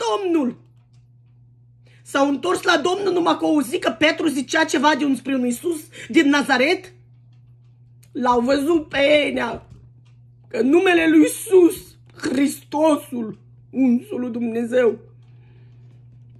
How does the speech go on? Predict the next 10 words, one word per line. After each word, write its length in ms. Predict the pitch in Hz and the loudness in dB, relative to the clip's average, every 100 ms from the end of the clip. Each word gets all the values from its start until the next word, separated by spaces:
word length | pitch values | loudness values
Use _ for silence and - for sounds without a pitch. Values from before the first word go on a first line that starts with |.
| - - - - - | -20 -20 -20 -20 -2
acest 440 | 320 - 302 - | 0 2 -2 -2
omolog 800 | - 349 370 294 294 302 294 240 | -2 2 4 4 2 4 2 2
s-a 200 | - 262 - | 0 -2 -2
sculat 480 | - - 277 294 269 | -10 -4 0 2 2
din 260 | 277 294 - | -2 -4 -4
pat. 400 | - 277 - - - - - - - - - - - - - - | -2 -2 -2 -18 -20 -20 -20 -20 -20 -20 -20 -20 -20 -20 -20 -2
O, 260 | 494 254 | 4 4
sana, 600 | 339 - - 311 285 277 294 | 4 -4 -2 2 2 2 0
haleluia! 800 | 262 254 247 285 262 240 220 - - - - - - - - - - - - - - | 4 4 4 0 -2 -2 -4 -10 -20 -20 -20 -20 -20 -20 -20 -20 -20 -20 -20 -20 -10
Haleluia! 840 | 269 269 269 285 294 247 247 233 | 0 4 4 4 -2 -2 -2 -4